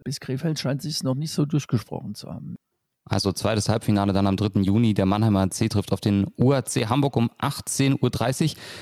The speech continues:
Speaker 2: Tickets dafür sind nur noch begrenzt verfügbar. Bekommt ihr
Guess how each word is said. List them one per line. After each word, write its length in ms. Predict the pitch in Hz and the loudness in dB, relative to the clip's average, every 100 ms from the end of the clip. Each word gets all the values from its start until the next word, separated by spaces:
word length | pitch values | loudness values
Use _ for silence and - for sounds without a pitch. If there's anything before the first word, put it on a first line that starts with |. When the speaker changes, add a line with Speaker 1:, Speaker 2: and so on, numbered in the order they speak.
| - - | -18 -4
Speaker 2:
Tickets 400 | 220 196 117 - | -2 -2 -4 0
dafür 500 | 101 - 113 123 - | 0 2 2 2 0
sind 380 | 98 101 - - | 0 0 -2 0
nur 80 | 107 | 0
noch 140 | 110 | 0
begrenzt 360 | - 101 104 - | -2 0 0 0
verfügbar. 520 | 95 101 - 139 147 | -2 -2 -2 -2 0
Bekommt 420 | 104 - 113 - | -2 0 -2 0
ihr 300 | 117 135 135 | 0 0 -2